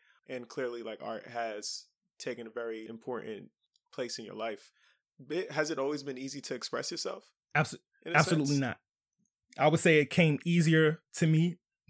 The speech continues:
Speaker 2: in writing. That's why I did it so much. You know what I mean? Um, verbally, no, not at all. I, I wouldn't say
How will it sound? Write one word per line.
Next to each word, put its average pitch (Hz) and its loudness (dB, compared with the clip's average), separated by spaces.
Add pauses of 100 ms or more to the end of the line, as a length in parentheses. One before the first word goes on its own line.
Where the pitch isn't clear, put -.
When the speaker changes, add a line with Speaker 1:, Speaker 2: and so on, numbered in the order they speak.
(160)
Speaker 2:
in 143 2
writing. 127 4
That's - 0
why 156 4
I - 2
did 139 2
it 117 -2
so 135 0
much. - -2 (220)
You 147 4
know 143 4
what 135 4
I 131 4
mean? 135 4
Um, 120 -2
verbally, 165 8
no, 127 2
not 131 2
at 131 0
all. 107 0
I, 104 0
I 117 0
wouldn't 131 2
say 135 2